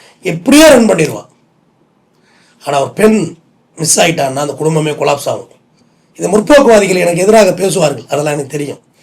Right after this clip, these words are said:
என்ன நீ இதெல்லாம் தவறு என்று சொன்னால், என்னை பிற்போக்குவாதி நீ சொன்னீர் என்றால், நான் பிற்போக்குவாதியாக இருக்கிறதில் பெருமை அடைகிறேன். எனக்கு உன் முற்போக்குத்தனம் வேண்டாம், எனக்கு அதை பார்த்தா பயமா இருக்கு, நான் பிற்போக்குவாதியாவே இருக்கிறேன்.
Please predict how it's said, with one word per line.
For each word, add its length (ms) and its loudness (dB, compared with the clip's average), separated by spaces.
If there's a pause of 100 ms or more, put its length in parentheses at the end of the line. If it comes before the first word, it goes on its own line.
(300)
என்ன 220 -2
நீ 280 -2 (280)
இதெல்லாம் 580 4
தவறு 320 4
என்று 240 2
சொன்னால், 400 4
என்னை 160 2
பிற்போக்குவாதி 760 2
நீ 120 -4
சொன்னீர் 440 -4
என்றால், 460 -4 (500)
நான் 260 2
பிற்போக்குவாதியாக 840 6
இருக்கிறதில் 340 0
பெருமை 280 4
அடைகிறேன். 380 -6 (480)
எனக்கு 240 0
உன் 100 0
முற்போக்குத்தனம் 600 2
வேண்டாம், 280 -2 (340)
எனக்கு 200 0
அதை 100 -2
பார்த்தா 260 0
பயமா 240 2
இருக்கு, 220 -2 (540)
நான் 140 -2
பிற்போக்குவாதியாவே 680 0
இருக்கிறேன். 340 -12